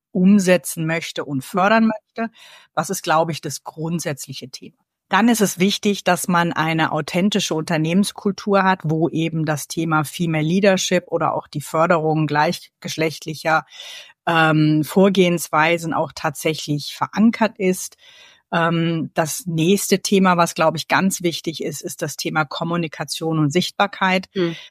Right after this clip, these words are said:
Speaker 1: Ähm, weil wenn man das nicht entsprechend umsetzt und, ich sag mal, Role Models auch fürs Unternehmen definiert und diese platziert,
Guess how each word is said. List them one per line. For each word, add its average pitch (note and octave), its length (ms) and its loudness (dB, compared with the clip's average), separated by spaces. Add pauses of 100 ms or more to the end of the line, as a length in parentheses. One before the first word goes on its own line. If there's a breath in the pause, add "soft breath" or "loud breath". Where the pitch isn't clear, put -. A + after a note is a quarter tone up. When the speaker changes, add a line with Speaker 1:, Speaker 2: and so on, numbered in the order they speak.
(240)
Speaker 1:
Ähm, F3 320 -4
weil E3 260 0
wenn E3+ 140 2
man E3 140 2
das F3 260 2
nicht F#3+ 200 0
entsprechend E3+ 600 -4
umsetzt G3 720 2
und, E3+ 160 -8
ich D#3 120 -12
sag F3 160 -10
mal, E3+ 120 -2
Role F3 340 4
Models F3 400 4
auch D#3+ 200 0
fürs D#3+ 200 -4
Unternehmen D#3+ 560 -2
definiert D#3 600 0
und D3+ 160 -4
diese D#3 180 -4
platziert, D#3+ 640 -6